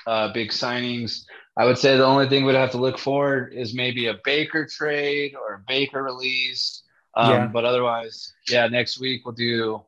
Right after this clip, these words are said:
Speaker 1: we'll do some, uh, some pre-draft stuff a little bit. And then,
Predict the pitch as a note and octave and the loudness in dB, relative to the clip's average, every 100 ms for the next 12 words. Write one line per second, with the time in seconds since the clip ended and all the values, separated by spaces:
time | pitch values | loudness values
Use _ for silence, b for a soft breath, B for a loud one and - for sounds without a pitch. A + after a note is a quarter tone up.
0 | _ A2+ B2 - A#2+ A#2+ - A#2+ A2+ G#2 | _ -4 -4 -4 -6 -8 2 4 6 2
1 | - A2+ - D#3+ D3+ C#3+ C#3 - C#3 C3+ | -2 -14 -4 -4 2 2 2 2 0 0
2 | C#3 C3+ B2+ C#3 C3+ C#3 - b b b | -6 -6 -4 0 2 2 0 b b b
3 | A2 G#2+ A2 A2 | -4 0 0 0